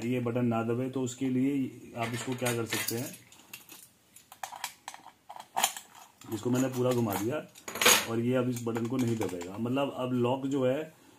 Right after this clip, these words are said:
वो अंदर की side से मैकेनिकली operate नहीं होगा और, अ, इस, इस lock को हम, मतलब, electronically तो खोल सकते हैं और बाहर चाबी से भी खोल सकते हैं। देखिए, मैं इसको बाहर से चाबी से खोलता हूँ और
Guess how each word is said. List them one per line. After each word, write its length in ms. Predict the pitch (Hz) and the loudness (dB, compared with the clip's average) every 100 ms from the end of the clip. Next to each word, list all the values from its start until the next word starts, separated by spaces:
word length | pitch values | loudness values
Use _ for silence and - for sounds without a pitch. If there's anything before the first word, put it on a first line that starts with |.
| - | -12
वो 120 | 113 135 | -4 -2
अंदर 340 | 127 127 143 | 2 2 2
की 100 | 139 | 0
side 220 | 135 127 | 0 0
से 140 | 123 139 | 0 0
मैकेनिकली 600 | 131 120 117 120 123 135 | 0 0 -2 -2 -2 -2
operate 400 | 113 120 120 110 | -4 -4 -4 -2
नहीं 200 | 117 123 | -2 0
होगा 420 | 101 110 151 - - - _ | 0 -2 -4 -8 -20 -20 _
और, 300 | - 113 127 | -4 0 0
अ, 500 | 135 - _ _ - | 0 -8 _ _ -10
इस, 720 | 110 113 110 110 110 117 120 - | -2 0 0 -4 -6 -8 -6 -6
इस 140 | 127 | -2
lock 280 | 123 123 120 | 0 0 0
को 120 | 135 | -2
हम, 380 | 127 120 160 190 - - - _ _ - | 0 0 0 -4 -10 -20 -20 _ _ -10
मतलब, 400 | 110 131 135 - _ _ _ _ _ - | -2 0 0 -4 _ _ _ _ _ -4
electronically 600 | 127 123 135 156 170 170 | -2 2 2 4 2 4
तो 120 | 160 | 4
खोल 120 | 139 | 4
सकते 240 | 139 156 175 | 4 2 2
हैं 80 | 170 | 2
और 100 | 151 | 4
बाहर 220 | 127 135 | 4 2
चाबी 340 | 127 131 127 | 2 0 2
से 100 | 151 | 2
भी 80 | 160 | 2
खोल 140 | 139 | 2
सकते 240 | 113 104 110 | 2 0 -2
हैं। 140 | 104 | -2
देखिए, 240 | 117 123 127 | 0 2 2
मैं 60 | |
इसको 140 | 123 127 | 0 2
बाहर 220 | 117 117 | 2 2
से 120 | 131 | -2
चाबी 280 | 123 113 123 | -2 -2 0
से 140 | 123 | 0
खोलता 260 | 117 101 113 | 0 -2 -2
हूँ 120 | 151 - - - - - - _ - | -4 -8 -20 -20 -20 -20 -20 _ -14
और 540 | 101 110 113 117 - | -4 0 0 0 -4